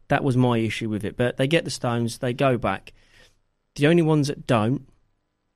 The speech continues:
at this precise moment in time is Hawkeye and the Black Widow, who have gone to Voromir to pick up the Soul Stone. And anyone who has seen Infinity Wars knows that to get the Soul Stone, it takes a soul.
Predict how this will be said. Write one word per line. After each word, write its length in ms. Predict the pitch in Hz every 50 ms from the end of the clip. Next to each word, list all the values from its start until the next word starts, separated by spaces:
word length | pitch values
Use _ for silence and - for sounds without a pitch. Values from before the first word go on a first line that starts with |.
| _ _ _ - -
at 140 | 143 127 -
this 160 | 135 127 135
precise 380 | - 127 - - 135 117 -
moment 220 | 123 120 120 - -
in 80 | 117
time 280 | 110 - 110 104 104 101
is 100 | - 110
Hawkeye 600 | - - 143 143 135 135 - 135 131 131 131 131 131 131 - _ _ _ _ _ _ _ _
and 280 | 127 117 117 113 113 107 - -
the 60 | -
Black 200 | 110 117 107 -
Widow, 380 | - 127 139 127 113 95 90 90
who 140 | 101 123 123
have 100 | 117 123
gone 220 | - 135 131 123
to 120 | 117 123 117
Voromir 640 | 131 156 160 143 117 107 101 104 120 147 156 -
to 80 | - -
pick 180 | - - 131 -
up 140 | 127 - -
the 80 | -
Soul 300 | 117 - - 156 147 139
Stone. 340 | 131 - - - 95 92 90 -
And 120 | 110 120
anyone 560 | 143 165 170 160 151 139 139 139 139 139 135
who 220 | 127 117 123 120 113
has 140 | 107 107 -
seen 380 | - - - 165 165 160 151
Infinity 340 | 143 131 127 135 127 117 - 98
Wars 320 | 104 104 107 113 107 -
knows 460 | 135 147 143 131 120 127 135 135 - - - - - _ _ _
that 120 | - - -
to 80 | -
get 240 | 135 - 160 160 -
the 80 | - 131
Soul 260 | - - 120 113 110
Stone, 480 | 110 - - 113 107 110 120 135 151 - - _ _ _ _ _ _ _ _ _ _ _
it 120 | 123 113
takes 300 | - - 120 107 - -
a 60 | - 107
soul. 440 | - - - 110 87 67 - -